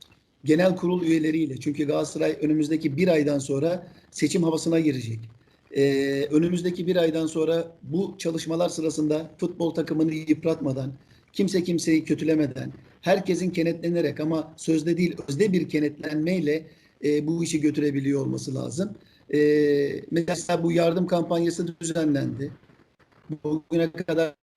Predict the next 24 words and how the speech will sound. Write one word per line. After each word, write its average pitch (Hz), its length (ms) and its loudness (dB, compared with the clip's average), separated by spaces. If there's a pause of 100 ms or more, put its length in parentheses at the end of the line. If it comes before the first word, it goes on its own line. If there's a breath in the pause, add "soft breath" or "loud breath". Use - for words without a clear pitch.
(120)
ben 160 160 2
birçok 185 260 -4 (240)
gördüğüm 156 600 0 (380 soft breath)
şu 147 180 0
anda 156 220 4
elini 156 400 2
taşın 156 320 0
altına 156 380 0
sokmayan 147 460 0
ve 147 80 2
sürekli 160 420 -2
bahane 151 380 2
bulan, 135 240 0 (360 soft breath)
işte 156 260 0
bu, 170 300 2
e, 147 160 4
organizasyon 156 880 0 (360 loud breath)
çok 180 300 -2
daha 165 200 2
değişik 160 280 2
şekillerde 151 560 0
yapılabilirdi, 147 720 0
sanatçılar 151 500 0
gelebilirdi. 143 640 0